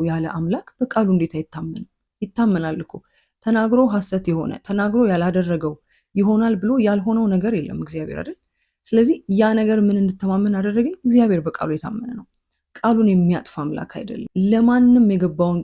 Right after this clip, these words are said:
ቃል ሲያፈርስ ወይም ሲያጥፍ አላየውም። ያ በጣም ያበረታኛል፣ ከጭንቀት ሐሳብ እንድወጣ ያደርገኛል ማለት ነው። አምስተኛውና የመጨረሻው እግዚአብሔር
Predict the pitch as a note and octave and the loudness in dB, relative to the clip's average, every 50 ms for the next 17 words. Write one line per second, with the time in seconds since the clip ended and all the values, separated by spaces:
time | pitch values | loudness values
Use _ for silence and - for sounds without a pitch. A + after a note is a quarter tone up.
0 | - - - - D#3 D#3 E3+ B3+ D4 C#4+ _ _ _ _ _ _ _ _ - - | -8 -8 -6 -4 -2 -2 -2 -2 -4 -6 _ _ _ _ _ _ _ _ -4 0
1 | A#3 G#3+ G#3+ G#3 F#3+ F#3 - - - E3+ E3+ F3+ F3 - F3+ D#3 D3+ - - - | 0 0 0 -2 -4 -6 -8 -6 -4 -4 -2 -2 -2 -2 -2 -4 -6 -8 -10 -10
2 | D#3 D3 - - - - - F3+ - _ _ _ _ _ _ _ _ _ _ _ | -8 -8 -8 -8 -8 -10 -10 -12 -14 _ _ _ _ _ _ _ _ _ _ _
3 | _ E3 F3 A3+ A#3 B3 G3 F#3 G3 F#3+ - - F#3+ F#3+ F3+ D#3+ D#3 D#3 D3+ D3+ | _ 0 2 2 2 2 2 0 0 -2 -2 -2 0 0 0 0 0 -4 -6 -8
4 | - - D3+ D3+ D3+ D3 E3 - - - F#3+ - F#3+ F#3+ F#3+ B3 A3 - F#3+ F3+ | -8 -10 -8 -8 -8 -8 -10 -8 -8 -8 -6 -4 -4 -4 -4 -4 -4 -4 -2 -2
5 | - - C#4+ D4 C#4 G3+ F3+ D3+ D#3+ D#3+ - - - - - - - - - - | -2 -2 -2 0 0 0 2 2 0 -2 -4 -4 -8 -10 -10 -10 -14 -14 -12 -12
6 | - - C#3+ - - - - G#3+ - _ _ _ _ - A3 A3 A3+ A3+ - - | -10 -10 -10 -10 -10 -10 -12 -16 -20 _ _ _ _ 2 4 4 4 4 4 2
7 | A3 A3 G#3+ A3 G#3 G#3 G#3+ G#3 G3 F#3 F#3 F#3+ G3 G3 F#3+ - G3+ G3+ G3 G#3+ | 2 4 4 4 2 2 2 2 2 2 2 2 2 2 0 -2 -4 -4 -4 -4
8 | G#3+ - - F4+ G4 - _ _ _ _ _ - G#3 F#3+ F#3+ G#3+ A#3 - A#3 B3+ | -6 -4 -6 -6 -8 -10 _ _ _ _ _ -2 0 2 2 2 2 4 2 2
9 | A#3 B3+ D4 F4+ - | 2 2 2 0 -2